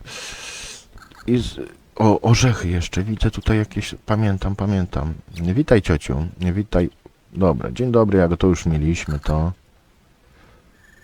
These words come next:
Eee... Jeszcze chwilka, jeszcze chwilka. Eee,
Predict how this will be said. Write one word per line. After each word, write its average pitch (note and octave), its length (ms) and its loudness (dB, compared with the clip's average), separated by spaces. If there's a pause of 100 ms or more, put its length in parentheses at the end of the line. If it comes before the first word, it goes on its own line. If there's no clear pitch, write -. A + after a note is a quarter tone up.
(220)
Eee... D#2+ 1000 2 (1800)
Jeszcze G2 300 0
chwilka, D#2 420 -2
jeszcze F#2+ 320 -2
chwilka. F2+ 720 -2 (4000)
Eee, F#2 500 -2